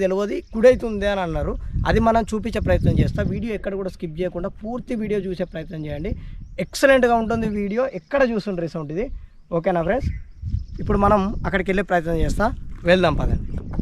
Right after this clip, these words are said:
ఈ అడవిలో కూడా నడుసుడైతే ఎక్కువ ఉంటుంది, ఎటు చూసినా కూడా దారి లెక్క అని అనిపిస్తుంది, కానీ అది దారి కాదు, జంగల్కి వెళ్తుంది. చాలా కష్టం మీద అయితే మేము మొత్తం అన్ని కంప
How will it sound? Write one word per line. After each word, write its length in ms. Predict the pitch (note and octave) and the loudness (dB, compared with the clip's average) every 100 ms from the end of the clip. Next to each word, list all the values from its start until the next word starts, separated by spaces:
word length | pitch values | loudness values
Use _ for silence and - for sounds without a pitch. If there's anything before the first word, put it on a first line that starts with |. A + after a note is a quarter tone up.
| - - - - - - - - - | -6 -14 -14 -12 -12 -16 -18 -20 0
ఈ 40 | E3+ | 4
అడవిలో 300 | E3 G3+ B3 A#3+ | 6 8 8 6
కూడా 160 | A#3 A#3 G3+ G3 F#3+ E3 D#3 D3+ | 6 6 6 2 0 -2 -6 0
నడుసుడైతే 460 | E3+ F3+ A3 G#3 G3+ | 0 2 0 2 0
ఎక్కువ 240 | F3+ - G#3 | -2 0 2
ఉంటుంది, 340 | F3+ E3+ C3+ G#3 - _ - - | 2 0 0 -4 -8 _ -16 -8
ఎటు 140 | C#3+ G3+ | 0 2
చూసినా 280 | A3 G3+ A3+ | 2 2 2
కూడా 120 | A3 G#3+ | 2 4
దారి 240 | F3 F3 G#3 | 4 4 4
లెక్క 160 | G#3 - | 0 0
అని 60 | G3+ | 0
అనిపిస్తుంది, 460 | G3+ G3+ F#3 G#3 G3 | 0 -4 -6 -4 0
కానీ 140 | F#3+ A3+ | 2 2
అది 100 | A3 F3+ | 4 6
దారి 220 | E3+ D#3+ | 6 4
కాదు, 140 | C#3+ B2+ | -2 -2
జంగల్కి 320 | D#3+ E3+ E3 C3+ | 0 0 0 -4
వెళ్తుంది. 300 | C3 B2+ A#2+ - - - - - | -6 -10 -12 -16 -20 -20 -20 -6
చాలా 280 | C#3+ F3+ A3 G#3+ | 2 4 4 4
కష్టం 300 | G3+ - A3 | 2 2 2
మీద 100 | G#3 G3 | 6 4
అయితే 140 | F#3 G3+ | 4 2
మేము 180 | F#3+ G3+ G3 F#3+ G3 - - - | 2 2 2 2 -2 -6 -10 -8
మొత్తం 280 | D3+ - G3 F3 | -8 2 4 4
అన్ని 260 | F3+ G#3+ G3+ F3 - | 4 2 4 2 2
కంప 280 | E3+ E3+ | 0 2